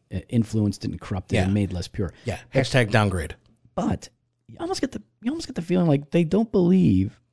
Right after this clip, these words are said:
Speaker 1: that God is going to preserve his church.
Speaker 2: That
Speaker 1: So
Speaker 2: God is sovereign, that he is strong, that he is on the throne, that he prevails, that he is victorious,
Speaker 1: I know. Did
Speaker 2: that
Speaker 1: you
Speaker 2: he
Speaker 1: get a
Speaker 2: holds all under his, his
Speaker 1: Some-,
Speaker 2: feet. Yeah.
Speaker 1: somebody's been reading their reference Bible. <laughs>
Speaker 2: Oh.
Speaker 1: That's all I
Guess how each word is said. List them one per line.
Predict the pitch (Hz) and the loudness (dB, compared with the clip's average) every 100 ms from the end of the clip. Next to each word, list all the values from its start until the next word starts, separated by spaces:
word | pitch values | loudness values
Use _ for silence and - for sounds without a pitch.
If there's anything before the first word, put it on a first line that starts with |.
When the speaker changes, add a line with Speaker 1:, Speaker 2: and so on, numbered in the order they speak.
| _ - | _ -2
Speaker 1:
that | 135 127 - _ _ _ - 120 | 0 0 -2 _ _ _ -6 0
God | 120 120 | 4 4
is | 113 | 2
going | 117 113 107 | 2 2 2
to | - | -2
preserve | 95 101 98 87 | 0 0 2 0
his | 82 | -2
church. | - 82 92 - | -2 -2 -4 -2
Speaker 2:
That | 120 | 2
Speaker 1:
So | |
Speaker 2:
God | 131 127 | 4 4
is | 120 - | 4 2
sovereign, | 117 127 175 185 | 2 2 2 2
that | 107 | 2
he | 104 113 | 4 2
is | - | 0
strong, | - - 113 139 202 | -2 2 4 4 4
that | 135 | 4
he | 117 | 4
is | 110 | 2
on | 127 123 | 2 0
the | 113 | 0
throne, | - 120 113 113 180 220 - - | -4 -2 2 6 4 4 -4 -6
that | 131 | 0
he | 123 | 0
prevails, | 117 123 95 95 98 117 165 220 | 2 0 2 2 4 6 6 4
that | 117 | 4
he | 117 | 4
is | 113 | 4
victorious, | 104 104 - - 127 120 175 277 - - - 98 | 2 -2 -4 0 4 6 4 2 -2 -10 -10 -2
Speaker 1:
I | 98 | 2
know. | 107 | 2
Did | 107 | 4
Speaker 2:
that | 117 | 6
Speaker 1:
you | 127 | 8
Speaker 2:
he | |
Speaker 1:
get | - | 10
a | |
Speaker 2:
holds | 180 185 160 | 12 12 8
all | 143 160 175 | 8 8 8
under | 143 160 139 | 6 2 2
his, | 156 143 - _ _ _ _ - | 2 0 -4 _ _ _ _ -4
his | 123 | -2
Speaker 1:
Some-, | 135 | 0
Speaker 2:
feet. | - 226 185 | 0 0 2
Yeah. | 240 | 2
Speaker 1:
somebody's | - 151 139 110 | 4 2 4 4
been | 120 113 | 4 2
reading | 120 107 | 2 0
their | 117 | -2
reference | 92 135 101 | 0 0 0
Bible. | - 85 147 | 0 2 8
<laughs> | |
Speaker 2:
Oh. | 175 175 185 | 12 12 12
Speaker 1:
That's | 185 - 175 - | 12 10 8 6
all | 147 | 4
I | - | 4